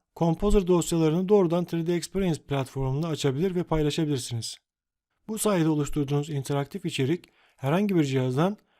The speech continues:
herhangi bir web tarayıcısı yardımıyla görüntülenebilir.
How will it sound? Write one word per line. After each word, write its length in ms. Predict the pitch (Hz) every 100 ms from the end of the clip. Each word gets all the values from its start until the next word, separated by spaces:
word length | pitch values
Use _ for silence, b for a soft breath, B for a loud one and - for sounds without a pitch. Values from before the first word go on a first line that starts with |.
| _
herhangi 440 | 131 143 208 196
bir 120 | 160
web 300 | 139 151 202
tarayıcısı 500 | - 151 143 139 127
yardımıyla 460 | 151 175 147 139 170
görüntülenebilir. 920 | 156 147 131 139 151 143 127 113 -